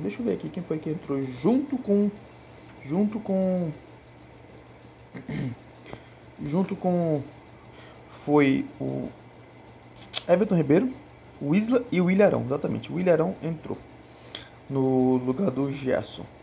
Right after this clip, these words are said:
Quem tá jogando era o Thiago Maia, que o Thiago Maia tá jogando o fino do fino. Agora o Ilharão e Gerson que vão, vão, que vão ter que, não é mais o Thiago Maia que vai ter, que vai ter que brigar pela titularidade, tá bom?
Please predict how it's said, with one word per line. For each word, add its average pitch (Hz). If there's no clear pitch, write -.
Quem 135
tá 131
jogando 131
era 131
o -
Thiago 147
Maia, 135
que -
o -
Thiago 131
Maia 131
tá 139
jogando 131
o 135
fino 147
do 147
fino. 113
Agora 120
o 143
Ilharão 143
e 156
Gerson 135
que 156
vão, 147
vão, 131
que -
vão 139
ter 135
que, 143
não 131
é 165
mais 196
o -
Thiago 156
Maia 147
que 208
vai 175
ter, 170
que -
vai 131
ter 151
que -
brigar 127
pela 139
titularidade, 139
tá 110
bom? 104